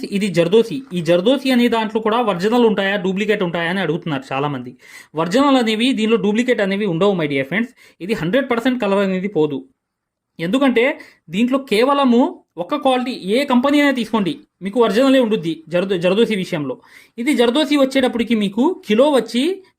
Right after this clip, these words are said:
పద్నాలుగు వందలు పడుతుంది. అంటే మీకు హోల్‌సేల్ రేట్లో ఒక పది రూపాయలు పెంచి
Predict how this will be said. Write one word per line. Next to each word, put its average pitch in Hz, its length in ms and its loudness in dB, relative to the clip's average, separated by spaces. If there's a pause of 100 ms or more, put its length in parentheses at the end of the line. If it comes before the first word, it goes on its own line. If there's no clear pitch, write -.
పద్నాలుగు 233 360 0
వందలు 254 200 2
పడుతుంది. 190 460 -4 (440)
అంటే 202 180 -2
మీకు 254 220 4
హోల్‌సేల్ 254 360 2
రేట్లో 233 320 2 (200)
ఒక 185 120 -2
పది 208 220 0
రూపాయలు 254 260 2
పెంచి 240 440 0